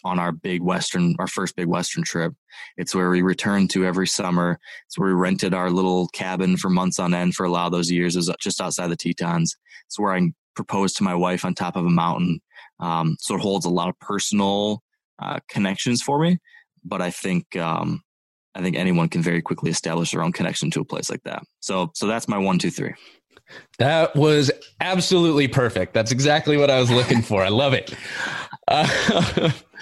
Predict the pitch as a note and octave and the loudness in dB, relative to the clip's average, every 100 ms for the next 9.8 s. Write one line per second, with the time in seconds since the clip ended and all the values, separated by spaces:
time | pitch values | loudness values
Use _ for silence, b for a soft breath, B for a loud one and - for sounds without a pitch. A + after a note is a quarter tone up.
0 | - D#3 F3 F3+ - - - A3 G3 G3 | -8 -4 -2 -2 -6 -6 0 4 6 6
1 | E3 A3 B3+ A3 G#3 F#3+ D3+ D#3 D3 B2 | 6 4 6 6 6 6 4 4 4 6
2 | A#2 A#2+ C#3 B2+ B2 A#2 B2 - _ E3+ | 4 2 2 2 4 4 2 -2 _ 2
3 | E3+ G3+ E3 G#3 C#4 E4 A3 F#3+ F#3 E3 | 4 4 4 4 4 4 2 2 4 4
4 | C#3+ D#3 - G#3+ G#3 E3+ D3 C#3 - B2+ | 4 2 4 4 4 4 4 2 2 4
5 | A#2+ A#2 B2+ A2+ A2+ A2 G#2 - G#2+ G#2+ | 4 2 2 2 4 0 0 0 0 2
6 | - A#2+ B2 C#3+ B2 G#2 G2 B2+ B2+ A#2+ | 2 4 4 4 4 2 2 2 2 2
7 | - - - C3+ C3 A#2+ A2+ A#2 A2 G#2 | -4 -4 0 4 2 2 2 2 2 2
8 | G2 G2+ F2+ E2 F#2 F#2 - B B B | 2 0 0 2 2 2 -4 B B B
9 | - B2+ C3 B2+ B2 A2 G#2 | 0 2 4 4 4 4 4